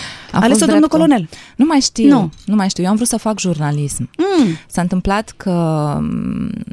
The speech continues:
Speaker 1: eu scriam foarte mult și foarte bine. Singurele mele note foarte mari <laughs> erau la limba română și am fost la olimpiade și am avut un, uh, premiu de, premiu întâi la literatură pe țară, în clasa noua.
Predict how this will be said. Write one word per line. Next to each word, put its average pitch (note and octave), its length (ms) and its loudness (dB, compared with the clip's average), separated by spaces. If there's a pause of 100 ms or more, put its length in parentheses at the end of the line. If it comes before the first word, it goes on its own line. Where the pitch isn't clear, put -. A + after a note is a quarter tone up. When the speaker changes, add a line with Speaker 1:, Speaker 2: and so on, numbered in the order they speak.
(320)
Speaker 1:
eu F3 200 0
scriam F#3 400 -2
foarte F3+ 340 -4
mult E3+ 220 0
și - 80 -4
foarte D#3+ 300 -4
bine. E3+ 280 0
Singurele F3 440 0
mele E3 220 0
note D#3+ 240 -2
foarte F#3+ 380 -4
mari E3 540 -2
<laughs> D#3 120 0
erau D#3 180 -2
la D#3 140 0
limba D#3+ 260 0
română D3 400 -2
și E3 140 -2
am D3 60 -2
fost D3 260 -6
la C#3+ 280 -2
olimpiade D#3 600 -2
și - 160 -4
am D3 120 0
avut D3 260 -4
un, D#3 180 2
uh, C#3+ 440 -2 (120)
premiu E3+ 320 0
de, C#3 460 -4 (840)
premiu G3 220 0
întâi F#3+ 480 -2
la D3+ 260 -2
literatură D#3+ 560 -4
pe D#3+ 120 -6
țară, D#3+ 340 -4
în F#3 100 -2
clasa D3+ 320 -4
noua. D3 420 -2